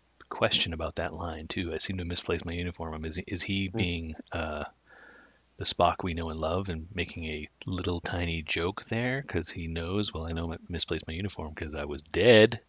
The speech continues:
Speaker 2: I don't,
Speaker 1: Or
Speaker 2: I
Speaker 1: is
Speaker 2: don't,
Speaker 1: he, or does
Speaker 2: I
Speaker 1: he
Speaker 2: don't think that's a joke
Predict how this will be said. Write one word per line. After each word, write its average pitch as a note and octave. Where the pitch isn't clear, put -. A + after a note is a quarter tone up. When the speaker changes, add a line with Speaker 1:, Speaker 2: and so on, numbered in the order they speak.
Speaker 2:
I D3
don't, -
Speaker 1:
Or A2
Speaker 2:
I -
Speaker 1:
is D3
Speaker 2:
don't, A2+
Speaker 1:
he, A2
or G2
does A2
Speaker 2:
I D3
Speaker 1:
he G3
Speaker 2:
don't -
think A3
that's A#2
a C3
joke A2+